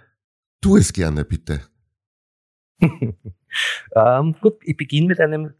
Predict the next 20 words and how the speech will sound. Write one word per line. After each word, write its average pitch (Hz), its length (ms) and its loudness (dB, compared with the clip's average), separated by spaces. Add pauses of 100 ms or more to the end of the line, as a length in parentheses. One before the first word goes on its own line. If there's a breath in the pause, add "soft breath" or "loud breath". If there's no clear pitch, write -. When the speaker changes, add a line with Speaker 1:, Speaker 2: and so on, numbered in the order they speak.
(160)
Speaker 2:
sogenannten 143 720 -2
Katastrophenbond 127 1160 -2
oder 127 180 0
Cat-Bonds, - 840 -8
ja. - 200 0 (320 loud breath)
Was - 240 0
ist 160 260 -4
eigentlich 101 580 -4
so 113 100 -10
ein 104 200 -6
Cat-Bond? - 720 -6 (540 loud breath)
Äh, 123 240 4
und 143 340 -8
eben 135 240 -2
bei 131 140 2
einer 139 140 -2
Emission 127 640 -4
von 139 220 -10
einem 131 220 -8
Cat-Bond, - 800 -4